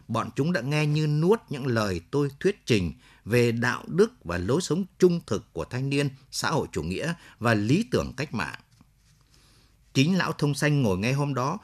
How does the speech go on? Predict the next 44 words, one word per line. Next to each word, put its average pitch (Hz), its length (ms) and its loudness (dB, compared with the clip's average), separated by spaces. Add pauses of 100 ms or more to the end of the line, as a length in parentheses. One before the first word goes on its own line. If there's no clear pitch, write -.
(240)
cũng 202 160 2
phải 104 160 0
tâm 180 400 0
phục 113 280 -2
khẩu 80 220 0
phục. - 260 -4 (920)
Sau 113 280 2
buổi 95 220 0
nói 95 220 -2
chuyện, 123 260 -2 (320)
hắn 160 240 2
dở 120 200 2
vội 117 220 0
mấy 110 280 0
trang 151 220 0
giấy 135 180 2
đã 143 200 -6
ố 151 200 4
vàng 117 360 2
trong 143 160 0
cuốn 143 220 0
sổ 90 220 -2
công 117 220 -4
tác 156 280 -6
của 90 100 -6
tôi 135 320 0 (180)
thời 107 160 -2
quân 135 280 0
ngũ, 156 240 0 (300)
miệng 107 320 -2
cứ 143 80 -2
suýt 180 280 -2
xoa: 117 340 -2 (720)
"Ông 104 200 -2
nói 113 160 0
hay 120 300 0 (140)
quá, 185 380 4 (540)
nói 143 280 2
đúng 170 260 4
sách - 380 -2
quá, 175 320 2 (520)
quả 110 160 0
thật 104 240 -2
là 101 160 -4